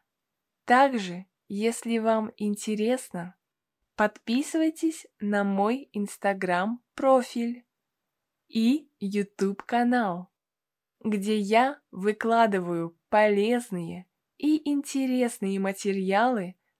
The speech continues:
для изучающих русский язык. В описании подкаста я также оставлю свой электронный адрес,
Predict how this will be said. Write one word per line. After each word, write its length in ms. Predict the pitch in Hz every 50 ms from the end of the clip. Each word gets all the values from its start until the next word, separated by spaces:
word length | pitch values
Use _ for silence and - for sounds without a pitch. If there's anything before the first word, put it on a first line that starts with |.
| _
для 400 | 208 202 226 254 262 269 277 269
изучающих 1200 | 254 220 208 202 202 - - - 190 196 208 240 247 220 190 185 - - - 175 165 - - _ _ _
русский 540 | 180 175 180 180 185 190 - - - 240 233
язык. 640 | 240 262 269 269 - 302 262 208 - - - - _ _ _ _ _ _ _ _ _ _ _ _ _ _ _ _ _ _ _
В 100 | - 190
описании 720 | 214 254 254 302 285 - - 311 302 320 330 330 330 320 311
подкаста 960 | - 285 277 - - - 226 220 220 220 226 - - - 220 214 214 233 247 -
я 260 | - 196 190 202 208 208
также 520 | - _ - 240 285 311 320 - - 269
оставлю 760 | - - 233 233 - - - - 214 214 220 220 214 202 202
свой 540 | 202 - - - 190 180 196 226 254 254 - -
электронный 840 | 190 196 190 190 190 - - - 202 202 202 202 196 190 185 - -
адрес, 680 | - - 190 208 247 240 220 185 175 170 - - - -